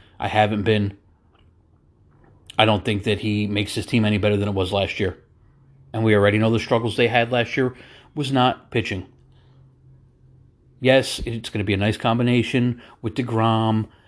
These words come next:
and with Scherzer. Don't get me wrong. You know, I'm still a Met fan. But I, I don't see where the offensive production is coming from. Who's your third baseman? If you're gonna tell me you're gonna put Jeff McNeil at third base, fine.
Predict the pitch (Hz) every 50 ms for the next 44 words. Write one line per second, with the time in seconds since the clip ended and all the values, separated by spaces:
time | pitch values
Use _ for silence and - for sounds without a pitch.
0 | _ - 101 107 110 120 - - - 120 113 113 107 101 113 107 107 110 110 107
1 | - 107 107 98 104 107 120 123 117 120 117 117 113 113 113 113 - _ _ _
2 | _ _ _ _ _ _ _ 104 98 98 104 101 - - 123 123 127 131 127 120
3 | - - 113 104 104 104 101 - _ _ _ _ _ _ _ _ _ _ _ _
4 | _ _ _ _ _ _ 107 104 98 95 92 - - - _ _ _ _ _ _
5 | _ _ _ _ _ _ _ _ _ _ _ _ _ _ _ _ _ _ _ _
6 | _ _ _ - - _ _ _ - - - - - 131 139 117 110 120 120 117
7 | 117 - - 127 120 120 123 120 117 120 120 117 - 131 120 107 - 107 - 127
8 | 113 113 104 - - 123 104 - - 131 160 175 131 - 107 95 95 - - _
9 | _ _ _ _ _ - _ _ _ _ _ _ _ _ _ _ _ - _ _
10 | _ - - - _ _ - - 147 143 131 - 143 120 - - 135 127 117 120
11 | 131 160 - - 104 98 - - _ _ _ _ _ _ _ _ _ _ _ _
12 | _ _ _ _ _ _ _ _ _ _ - _ _ _ _ _ _ _ _ _
13 | _ _ - 113 107 - 117 110 120 127 120 - 156 151 156 151 165 165 - -
14 | 156 - 160 151 - - 156 135 156 156 156 156 156 165 160 160 151 165 165 160
15 | - - - 110 101 92 -